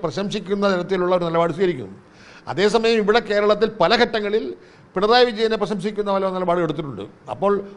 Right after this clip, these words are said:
മോദി സ്തുതിയും പിണറായി വി-, വിജയൻ സ്തുതിയും മാറി മാറി നടത്തുന്ന ഒരാൾക്ക് കോൺഗ്രസിൻ്റെ നേതാക്കളുടെ പ്രവർത്തകന്മാർ, സാധാരണ പ-, പ്രവർത്തകന്മാർ ഇവിടെ ഈ രണ്ട്, ഏഹ്,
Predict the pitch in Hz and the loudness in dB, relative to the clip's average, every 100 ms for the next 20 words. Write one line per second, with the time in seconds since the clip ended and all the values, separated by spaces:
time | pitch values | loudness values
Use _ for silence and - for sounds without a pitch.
0 | - 123 139 196 240 - 226 214 214 185 | -10 -4 0 2 0 -2 -2 -2 0 0
1 | 175 208 214 208 196 190 190 175 180 196 | 4 4 2 -2 -4 -4 -4 -2 -2 -2
2 | 170 151 185 208 202 190 170 165 170 165 | 0 2 2 2 2 0 0 -2 -2 -6
3 | 170 180 - - 160 170 165 139 160 - | -6 -8 -16 -6 2 4 4 -2 -6 -8
4 | - - - 143 180 214 208 220 220 196 | -20 -16 2 4 4 2 2 2 2 2
5 | 202 196 190 180 175 185 151 120 - - | 2 -2 -2 -2 -2 -4 -4 -6 -10 -20
6 | - - 135 160 175 202 214 165 175 165 | -20 -4 0 0 4 4 2 0 -2 0
7 | 170 180 202 185 185 170 170 190 - - | -2 -2 -2 0 0 0 0 -4 -8 -20
8 | - 180 185 170 208 226 202 - - 185 | -6 0 0 0 2 2 0 -8 -10 0
9 | 196 | 0